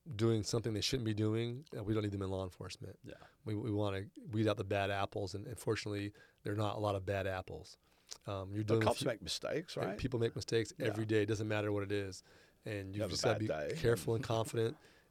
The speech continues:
Speaker 1: and really, and really train those people and make sure they're trained to the best of their ability. And they're gonna make mistakes,
Speaker 2: Yeah.
Speaker 1: bottom line.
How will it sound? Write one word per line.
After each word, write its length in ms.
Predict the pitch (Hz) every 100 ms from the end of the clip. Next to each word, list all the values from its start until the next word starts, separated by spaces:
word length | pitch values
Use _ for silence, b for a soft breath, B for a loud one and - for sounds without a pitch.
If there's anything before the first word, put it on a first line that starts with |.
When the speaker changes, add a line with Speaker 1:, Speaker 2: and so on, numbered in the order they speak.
| B
Speaker 1:
and 160 | 113 107
really, 240 | 110 110 104
and 80 | 117
really 180 | 110 110
train 220 | - 117
those 120 | 110 -
people 280 | 110 98 98
and 80 | 104
make 100 | 104
sure 140 | 113
they're 100 | 101
trained 300 | - 113 107
to 60 | 101
the 80 |
best 220 | 95 104 -
of 100 | 101
their 60 |
ability. 480 | 95 98 98 92 - B B B 139
And 220 | 131 117
they're 120 | 123
gonna 160 | 113 135
make 200 | 117 -
mistakes, 500 | 104 - 98 92 -
Speaker 2:
Yeah. 120 | - 98
Speaker 1:
bottom 260 | 104 98 98
line. 360 | 98 95 98